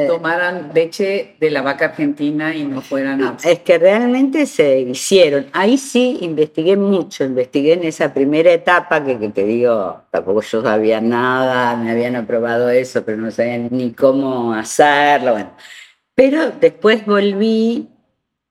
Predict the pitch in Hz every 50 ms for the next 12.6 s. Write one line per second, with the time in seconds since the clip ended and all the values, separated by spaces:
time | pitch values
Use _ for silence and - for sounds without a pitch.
0 | _ _ _ _ _ - 135 135 139 156 170 180 170 - - - 202 214 196 -
1 | - 135 135 - 135 127 135 127 - 139 135 143 160 180 180 180 - 170 143 139
2 | 147 156 165 170 170 170 165 - - 175 170 185 185 185 180 180 180 175 170 175
3 | 180 185 196 196 196 - _ _ _ _ _ _ _ _ _ - 170 170 - 208
4 | 202 180 - - - _ _ _ - - 156 156 156 147 135 123 - - - -
5 | - _ _ _ - 160 156 165 175 196 202 - 226 208 196 175 175 175 180 196
6 | 190 214 202 190 165 151 - - - 165 165 165 180 185 185 180 160 139 139 143
7 | 131 131 131 131 131 127 127 127 123 123 123 123 123 135 - _ _ _ _ _
8 | _ _ _ _ _ _ - 208 262 294 214 135 113 - - - 123 117 117 113
9 | 110 110 104 117 113 110 107 - - 104 98 101 107 107 104 104 107 120 139 165
10 | 165 147 - - 175 175 170 185 190 175 160 147 151 156 151 - - - - -
11 | 170 165 165 160 175 190 214 240 - - - - - - - 139 135 - - -
12 | 180 175 180 180 190 202 208 247 277 - - -